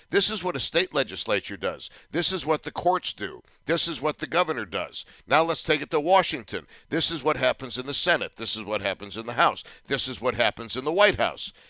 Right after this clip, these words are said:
Uh, y-, you might wanna leave the part about the baggie of cocaine out, but this is what happens in, in the White House. Um, I, I think that, uh, most Americans are dreadfully unaware of the basic mechanics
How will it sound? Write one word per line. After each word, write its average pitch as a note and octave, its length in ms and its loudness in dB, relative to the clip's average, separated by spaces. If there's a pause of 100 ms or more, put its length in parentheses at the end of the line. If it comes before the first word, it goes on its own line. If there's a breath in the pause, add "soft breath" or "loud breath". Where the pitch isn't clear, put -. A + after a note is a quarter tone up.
(120 loud breath)
Uh, - 40 -10
y-, B2 260 -6
you A2+ 140 -8
might G#2 180 0
wanna F#2+ 140 -4
leave F#2 180 -6
the D#2+ 80 -14
part G2 280 -2
about F2 300 -4
the D2+ 120 -12
baggie F#2 420 -2
of D#2 120 -10
cocaine B2+ 440 -2
out, F#2 220 -2
but A2+ 160 0 (260 loud breath)
this G3 280 6
is F#3 120 -4
what D#3 180 4
happens C3 460 2
in, B2 220 -2
in C3+ 140 2
the D3 100 -2
White G#3 220 4
House. F#2+ 340 -4 (340)
Um, A#2 440 2 (440 loud breath)
I, B2+ 220 4
I B2+ 100 4
think D3+ 300 -4
that, B2+ 400 -2
uh, A#2 240 2
most B2 280 -4
Americans A2+ 580 -4
are G2+ 200 0
dreadfully A2+ 920 -4 (240)
unaware A2+ 540 0 (300)
of G#2+ 480 4 (300 loud breath)
the A#2 80 -4
basic C3 880 -2
mechanics A#2+ 880 -4